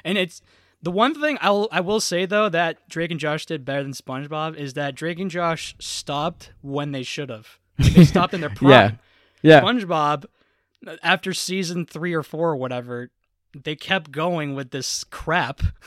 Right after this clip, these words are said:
Speaker 1: and it was unwatchable, just unwatchable stuff. But the first three seasons, golden, golden comedy. And I feel like, even though,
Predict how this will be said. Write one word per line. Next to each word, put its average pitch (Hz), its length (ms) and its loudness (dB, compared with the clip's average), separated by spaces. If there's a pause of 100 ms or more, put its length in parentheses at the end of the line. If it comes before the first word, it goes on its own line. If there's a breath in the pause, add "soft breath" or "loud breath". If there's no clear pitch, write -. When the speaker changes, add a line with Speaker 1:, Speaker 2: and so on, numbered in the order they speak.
(220 loud breath)
Speaker 1:
and 151 460 -6 (360)
it 180 140 0
was 160 140 -4 (100)
unwatchable, 156 840 -2
just 151 180 -12
unwatchable 143 680 -6 (280)
stuff. 147 520 -8
But 147 280 -2 (600)
the 147 80 -8
first 196 320 -4
three 220 160 -4
seasons, 220 460 -4 (120)
golden, 135 540 -4
golden 160 360 -4
comedy. 147 520 -8 (420)
And 135 300 -8
I 151 120 -4
feel 185 180 -6
like, 180 360 -4 (500 soft breath)
even 180 300 -4
though, 185 400 0